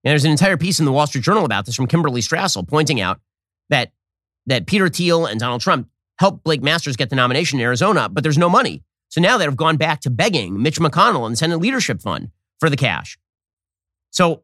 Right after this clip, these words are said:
why exactly? If you're relying on the kindness of Mitch McConnell because Trump can't be counted on here and Thiel can't be counted on, what is the good of endorsing candidates, particularly the most controversial candidates, and then immediately turning around and not supporting them in the way they need support?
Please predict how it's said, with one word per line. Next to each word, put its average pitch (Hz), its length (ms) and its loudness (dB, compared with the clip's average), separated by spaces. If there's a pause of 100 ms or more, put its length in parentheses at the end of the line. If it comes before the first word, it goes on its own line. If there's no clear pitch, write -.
why 151 580 2
exactly? 101 520 -4
If 104 120 -2
you're 220 100 2
relying 175 320 2
on 127 80 -2
the 127 60 -4
kindness 156 360 0
of 120 60 -4
Mitch 135 180 -4
McConnell 123 440 2
because 110 320 -4 (160)
Trump 165 260 -2 (560)
can't 160 200 0
be 117 60 -4
counted 165 360 0
on 90 160 -2
here 104 260 -2
and 120 160 -4
Thiel 156 160 2
can't 131 200 -2
be 117 60 -6
counted 170 280 0
on, 95 180 -2 (300)
what 147 260 2
is 220 120 -4
the 175 60 0
good 196 140 0
of 156 80 -2
endorsing 143 460 -2
candidates, 123 400 -2
particularly 190 280 -2
the 160 60 2
most 120 140 -2
controversial 135 500 0
candidates, 98 420 -6 (360)
and 139 100 4
then 147 60 4
immediately 156 440 2
turning 120 240 -2
around 104 320 -2
and 143 120 2
not 165 180 2
supporting 170 400 -2
them 113 120 -2
in 127 60 0
the 120 60 0
way 120 140 -2
they 131 120 0
need 117 280 0
support? 180 480 -4